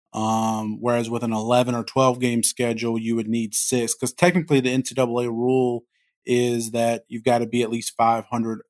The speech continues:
in all your games overall. So, and, and the N C double A is allowing two F C S wins to count towards bowl eligibility.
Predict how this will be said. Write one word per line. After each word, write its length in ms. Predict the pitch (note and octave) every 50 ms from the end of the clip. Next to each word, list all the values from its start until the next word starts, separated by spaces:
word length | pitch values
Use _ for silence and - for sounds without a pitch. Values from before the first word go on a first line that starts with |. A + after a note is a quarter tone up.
| _ -
in 140 | A#2+ A#2 A#2
all 200 | A2+ A2 A2+ A2+
your 140 | A2 G#2+
games 380 | G#2 A2+ A2+ A2 A2 A2 A2 G#2+
overall. 640 | A2+ A2 G#2+ G#2 G#2 A2 A2 G#2+ G#2 G2 F2+ - _ _ _ _ _ _ _ _ _ _ -
So, 640 | - - - B2 A#2 A#2 A2+ A2+ A#2 A2+ A2+ -
and, 180 | B2+ C3 B2+ - -
and 340 | C#3+ D3 D#3 D#3 D#3 D3+ B2+
the 60 | B2+
N 100 | C3+ B2+
C 60 | - -
double 160 | C3+ B2+ B2+
A 60 | B2
is 80 | A#2 A2+
allowing 680 | A#2 A2+ A#2 A#2+ A#2+ A#2+ A#2+ A#2+ A#2 A#2 A2+ A2+ - -
two 480 | - - C3+ B2+ B2+ B2 A#2+ A#2+ B2 -
F 160 | B2+ B2 -
C 220 | - - A#2+ A#2+ B2
S 180 | A#2 A#2 -
wins 360 | - A2 A2 A2 G#2+ G#2 G2+
to 40 | G#2+
count 320 | - - - A#2 A2+ A2 -
towards 240 | - A#2 A2+ G#2+
bowl 260 | - - A2+ A2 G#2 - G#2+
eligibility. 800 | A2 A2 G#2+ G2+ G#2 G2+ - A2+ A#2 A2+ A2 G#2 G#2 G#2 G#2+